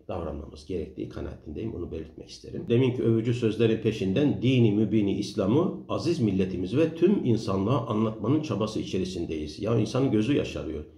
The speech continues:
Her yaştan ve her meslekten insanımıza yüce kitabımızı öğrenmeyi asli görev telakki ediyoruz. Ne denebilir bu cümlelere? Şapka çıkarılır. Peki o zaman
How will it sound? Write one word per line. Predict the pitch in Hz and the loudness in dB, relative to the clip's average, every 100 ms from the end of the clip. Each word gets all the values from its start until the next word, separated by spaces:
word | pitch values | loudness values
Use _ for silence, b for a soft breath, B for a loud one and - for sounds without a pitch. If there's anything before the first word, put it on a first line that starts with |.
| b b | b b
Her | 131 147 | 2 4
yaştan | 101 98 - 87 | 2 0 -4 -6
ve | 85 | 0
her | 127 113 | 2 2
meslekten | 92 - 80 - 87 | 0 -4 -8 -6 -2
insanımıza | 107 - 95 87 85 113 | -2 -2 -2 -2 0 0
yüce | 95 123 | 0 -2
kitabımızı | 123 98 82 82 82 143 | -2 -6 -6 -6 0 0
öğrenmeyi | 151 104 98 87 110 151 - 90 | 2 0 0 0 0 0 -4 -10
asli | 92 143 120 | -8 -4 -2
görev | 95 113 117 | 2 2 2
telakki | 92 92 92 85 | -2 -4 -4 -6
ediyoruz. | 82 78 73 - - - | -4 -6 -8 -10 -16 -4
Ne | 123 208 | 0 2
denebilir | 262 240 90 87 | 0 0 -2 -4
bu | 82 | -6
cümlelere? | 80 78 76 71 71 73 - _ _ _ _ | -10 -8 -8 -8 -10 -14 -20 _ _ _ _
Şapka | - 117 120 175 | -2 -2 0 -2
çıkarılır. | 180 - 73 71 147 - - - 113 | -2 -6 -6 -2 -4 -4 -14 -10 -4
Peki | 120 117 | -2 0
o | 101 | 0
zaman | 107 147 | 0 -2